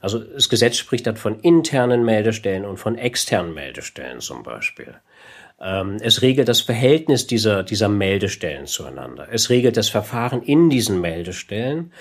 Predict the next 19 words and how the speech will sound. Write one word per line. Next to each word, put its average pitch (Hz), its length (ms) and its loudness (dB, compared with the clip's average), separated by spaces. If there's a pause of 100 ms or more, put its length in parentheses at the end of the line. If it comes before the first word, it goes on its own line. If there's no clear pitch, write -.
(200)
und 117 100 2
das 113 160 4
Gesetz 110 420 0
regelt 113 400 2 (220)
sehr 95 300 0
intensiv 120 720 0
auch, 101 460 -4 (580)
wie 131 460 0
in 131 160 4
diesen 113 340 2
Meldestellen 113 800 2
eben 113 300 -2
auch 107 380 -2 (340)
die 107 80 -2
sogenannten 107 580 0
Meldekanäle 110 1160 2
ausgestattet - 800 -8
sein 64 380 -8
müssen. 62 300 -6